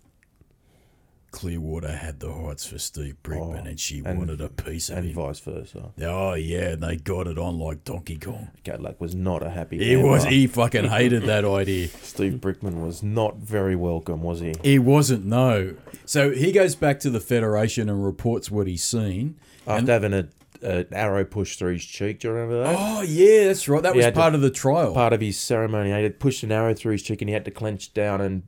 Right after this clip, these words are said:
Speaker 2: and then they snapped off
Speaker 1: Yes,
Speaker 2: the
Speaker 1: that's
Speaker 2: end
Speaker 1: right.
Speaker 2: bits. And if he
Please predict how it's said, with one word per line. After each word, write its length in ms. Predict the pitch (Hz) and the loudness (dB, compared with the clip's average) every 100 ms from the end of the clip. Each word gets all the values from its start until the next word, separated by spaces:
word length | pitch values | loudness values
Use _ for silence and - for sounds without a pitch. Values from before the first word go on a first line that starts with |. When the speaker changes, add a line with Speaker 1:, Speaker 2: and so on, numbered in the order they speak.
| - | -8
Speaker 2:
and 360 | 104 95 92 92 | -4 -2 -2 -2
then 180 | 98 95 | -2 -2
they 100 | 92 | -2
snapped 440 | - 107 95 - | -4 -4 -4 -2
off 100 | 101 | 0
Speaker 1:
Yes, 520 | 117 113 101 92 - - | 2 2 2 0 -2 -8
Speaker 2:
the 60 | - | -4
Speaker 1:
that's 220 | 113 104 | -2 0
Speaker 2:
end 80 | 101 | 0
Speaker 1:
right. 180 | 98 95 | 0 -2
Speaker 2:
bits. 160 | - 107 | -6 -4
And 80 | 104 | -4
if 100 | 101 | -2
he 280 | 95 95 | -2 -4